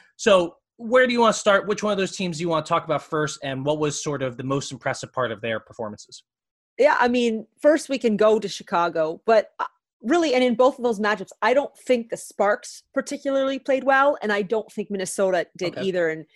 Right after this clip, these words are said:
Speaker 2: so I think that, uh, while Seattle and Chicago both came to play, and they were both really impressive, uh, uh, different situations, I think Chicago,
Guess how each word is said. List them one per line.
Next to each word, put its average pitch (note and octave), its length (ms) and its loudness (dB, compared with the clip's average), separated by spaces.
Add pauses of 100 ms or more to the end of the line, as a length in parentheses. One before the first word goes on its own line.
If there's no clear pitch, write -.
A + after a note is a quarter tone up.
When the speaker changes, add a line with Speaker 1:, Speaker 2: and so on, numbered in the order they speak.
(160)
Speaker 2:
so A#3+ 320 4
I A#3 80 4
think C4 340 0
that, A3+ 340 6 (120)
uh, G3 260 4
while A3 480 6
Seattle A3 460 4
and A3+ 200 -2
Chicago G#3 400 0
both G3+ 260 -4
came G#3 220 -4
to F#3+ 100 -10
play, G#3+ 340 2
and F#3+ 100 -6
they G3 80 -4
were G3 80 -4
both G3 380 -2
really G#3 480 2
impressive, G#3 580 0 (160)
uh, E3+ 240 0 (400)
uh, A3 80 4 (220)
different D4 320 -4
situations, A3+ 580 0
I G#3+ 80 -2
think G#3+ 160 -8
Chicago, A3 640 0